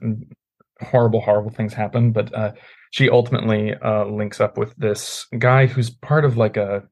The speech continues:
<sighs> they're, like, dudes who, like, work out for Jesus, and they're sort of, like,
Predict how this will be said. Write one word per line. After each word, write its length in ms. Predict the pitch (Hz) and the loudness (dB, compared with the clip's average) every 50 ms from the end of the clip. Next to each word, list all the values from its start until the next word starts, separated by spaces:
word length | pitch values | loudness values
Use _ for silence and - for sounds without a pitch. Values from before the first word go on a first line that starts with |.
| _ _ _ _ _ _ | _ _ _ _ _ _
<sighs> 380 | 127 - - 147 151 143 110 107 | -16 -8 -4 -2 0 0 0 0
they're, 180 | 123 143 147 | 0 0 2
like, 320 | 160 160 160 147 139 - - | 4 4 2 2 0 -6 -4
dudes 480 | - 127 151 170 180 170 151 139 - | 0 0 2 2 2 0 -2 -4 0
who, 120 | 143 135 120 | 0 2 2
like, 260 | 110 110 107 - - | 2 0 0 -2 -8
work 280 | - 104 117 123 117 - | -4 -2 -2 -2 -2 -2
out 280 | 110 104 113 107 - _ | -2 -2 -2 -4 -4 _
for 120 | 113 101 | -12 -12
Jesus, 880 | 90 92 98 104 107 104 101 92 - 98 95 98 104 - - - - - | -10 -10 -12 -10 -10 -10 -10 -10 -8 -8 -8 -8 -8 -8 -10 -10 -8 -6
and 360 | - 117 110 110 110 110 110 | -6 -4 -2 0 0 0 0
they're 300 | 113 - 127 127 123 127 | -2 -4 0 2 2 2
sort 280 | 117 - - 147 147 139 | 2 2 2 2 4 4
of, 140 | 139 123 120 | 2 2 2
like, 460 | 117 117 113 110 104 95 - - | 2 2 2 2 -2 -4 -10 -16